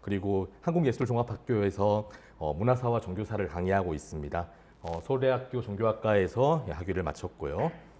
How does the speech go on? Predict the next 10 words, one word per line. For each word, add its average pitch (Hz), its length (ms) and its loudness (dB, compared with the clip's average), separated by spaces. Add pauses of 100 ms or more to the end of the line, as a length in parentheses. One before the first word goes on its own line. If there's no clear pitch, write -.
(600)
예, 101 340 4
제 135 300 6 (680)
석사 185 560 10
논문은, 110 480 6 (140)
예, 87 180 0
조선 139 240 2
후기 120 140 4
종교사에 117 640 6
관련된 95 480 2
주제였습니다. 95 960 2